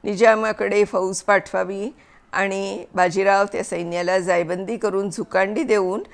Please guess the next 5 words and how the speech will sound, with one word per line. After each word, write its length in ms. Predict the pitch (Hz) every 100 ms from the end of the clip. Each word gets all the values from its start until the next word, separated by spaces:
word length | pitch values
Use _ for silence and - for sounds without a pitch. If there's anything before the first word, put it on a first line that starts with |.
| - _ -
भलत्याच 600 | 220 185 220 262 392 339
मार्गाने 480 | 302 214 220 214
दिल्लीला 460 | 202 214 196 202 202
आले 260 | 190 180 180
तर 320 | - 170